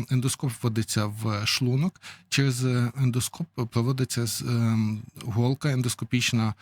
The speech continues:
голка, чи-, і вже через яку подається ця плазма збагаченими тромбоцитами, і виразка обколюється.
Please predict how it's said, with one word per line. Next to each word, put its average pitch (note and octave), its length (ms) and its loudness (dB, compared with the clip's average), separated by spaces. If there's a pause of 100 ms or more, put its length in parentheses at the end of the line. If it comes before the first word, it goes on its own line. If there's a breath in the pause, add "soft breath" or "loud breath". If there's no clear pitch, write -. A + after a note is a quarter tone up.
(240 loud breath)
голка, D3 360 0
чи-, B2+ 240 0 (160)
і C3 300 2
вже B2 200 2
через A#2 280 2
яку C3+ 220 -2
подається A#2 600 0
ця A2 160 -2
плазма A2+ 340 2
збагаченими A2 680 0
тромбоцитами, B2+ 720 0
і B2+ 180 0
виразка A#2+ 640 -2 (340 loud breath)
обколюється. G2 840 -4